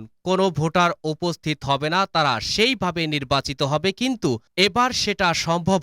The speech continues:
হবে না। নির্বাচনকালীন তত্ত্বাবধায়ক সরকারের দাবি মেনে নেওয়ার ঘোষণা এলে সরকারের সঙ্গে সংলাপে বসার কথা জানিয়েছেন বিএনপির মহাসচিব মির্জা ফখরুল ইসলাম আলমগীর। তিনি বলেছেন, সেই সরকার কিভাবে গঠন হবে,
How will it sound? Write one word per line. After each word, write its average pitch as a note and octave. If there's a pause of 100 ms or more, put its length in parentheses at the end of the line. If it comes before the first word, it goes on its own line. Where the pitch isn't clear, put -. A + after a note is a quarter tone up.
হবে A#2+
না। F2 (300)
নির্বাচনকালীন G#3+
তত্ত্বাবধায়ক F#3
সরকারের D#3 (120)
দাবি E3
মেনে D#3
নেওয়ার C3+ (140)
ঘোষণা D#3+ (180)
এলে C#3 (160)
সরকারের A3
সঙ্গে D#3 (160)
সংলাপে E3 (120)
বসার C3 (120)
কথা C3+ (120)
জানিয়েছেন D3 (120)
বিএনপির F#3+
মহাসচিব F3+ (260)
মির্জা F3+
ফখরুল G3
ইসলাম D3 (160)
আলমগীর। A#2 (180)
তিনি F#3 (100)
বলেছেন, A3+ (160)
সেই F#3+ (120)
সরকার A3 (260)
কিভাবে A3+ (180)
গঠন F3+
হবে, D3